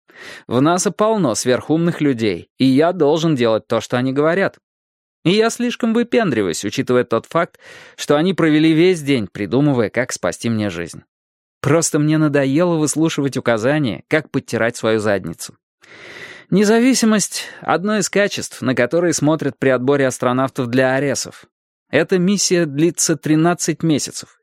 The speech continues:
и большая её часть проходит во многих световых минутах от Земли. Для неё требуются люди, способные действовать самостоятельно. И если бы здесь была капитан Льюис, я бы ей подчинился.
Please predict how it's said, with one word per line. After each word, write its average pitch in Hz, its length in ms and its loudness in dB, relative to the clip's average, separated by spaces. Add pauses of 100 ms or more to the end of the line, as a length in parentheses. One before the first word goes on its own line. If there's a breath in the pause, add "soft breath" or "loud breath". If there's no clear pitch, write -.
и 135 80 2
большая 135 440 2
её 104 160 2
часть - 360 -2
проходит 127 480 0
во 123 160 2
многих 165 400 -2
световых 131 520 0
минутах 117 420 -4
от 110 120 -4
Земли. 104 400 -4 (840 loud breath)
Для 135 200 2
неё 175 220 4
требуются 165 560 2
люди, 143 300 2
способные 117 600 -2
действовать 131 500 -2
самостоятельно. 107 920 -2 (1040)
И 113 120 0
если 175 280 2
бы 170 140 2
здесь 160 300 0
была 170 240 2
капитан 160 460 -2
Льюис, 170 500 2
я 175 180 2
бы 160 140 0
ей 156 200 0
подчинился. 131 720 -4